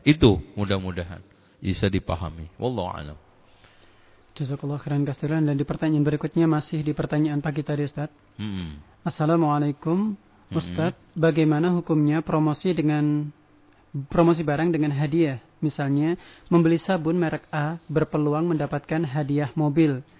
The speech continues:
Speaker 2: sehingga pembeli membeli barang karena barang tersebut, eh, bukan karena barang tersebut, tetapi karena tergiur oleh hadiah yang ditawarkan dari promosi barang tersebut." Syukron, Ustaz.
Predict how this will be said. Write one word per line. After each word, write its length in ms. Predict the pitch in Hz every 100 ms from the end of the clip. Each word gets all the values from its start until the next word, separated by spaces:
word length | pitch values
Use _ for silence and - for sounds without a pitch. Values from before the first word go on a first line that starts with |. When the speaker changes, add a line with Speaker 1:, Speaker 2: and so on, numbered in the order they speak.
| - - -
Speaker 2:
sehingga 500 | - 165 160 160 190
pembeli 640 | - 165 147 139 143 180 185
membeli 400 | - 165 151 165
barang 560 | 170 147 143 143 151 185 -
karena 500 | 156 143 139 160 170
barang 320 | 151 147 143
tersebut, 500 | 143 143 143 135 170 - _ _ _ _ -
eh, 160 | 165 143
bukan 300 | 151 175 170
karena 160 | 165
barang 240 | 151 151 147
tersebut, 380 | 139 143 170 -
tetapi 260 | 147 147 185
karena 320 | 170 156 170
tergiur 540 | 175 165 147 196 180 220 - _ _ 160
oleh 240 | 160 160
hadiah 560 | 139 151 143 147 175 175
yang 240 | 165 160
ditawarkan 800 | 143 139 143 139 139 - 156 156
dari 400 | 139 139 143 139
promosi 760 | 151 143 143 - 151 143 139 151
barang 240 | 151 147
tersebut." 340 | 139 139 147 139
Syukron, 340 | - 151 143 139
Ustaz. 220 | 135